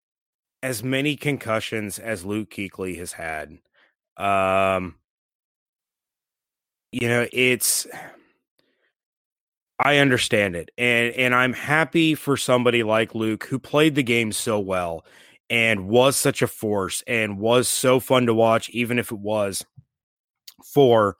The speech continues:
uh, the, the Carolina Panthers,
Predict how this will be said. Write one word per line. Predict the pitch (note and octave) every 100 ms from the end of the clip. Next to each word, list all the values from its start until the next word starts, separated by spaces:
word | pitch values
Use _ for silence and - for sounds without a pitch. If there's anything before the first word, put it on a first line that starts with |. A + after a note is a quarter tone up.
| - - _ -
uh, | B2 A#2 G#2
the, | G2+ A2+ A2 G#2+
the | A#2
Carolina | - A#2+ A#2+ A#2 A2+
Panthers, | G#2 G#2 A2+ A2+ C3+ C3+